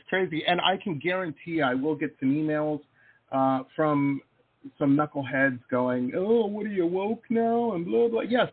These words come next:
I am. Proudly woke. Um, I'm a painter. I'm in the arts,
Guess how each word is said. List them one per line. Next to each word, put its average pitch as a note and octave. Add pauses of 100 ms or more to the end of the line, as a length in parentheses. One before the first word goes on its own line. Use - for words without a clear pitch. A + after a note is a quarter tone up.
I F3+
am. C3+
Proudly F#3+
woke. A#2 (200)
Um, A#2 (520)
I'm A#3
a D4
painter. E4+
I'm G3+
in C4+
the C#4
arts, D4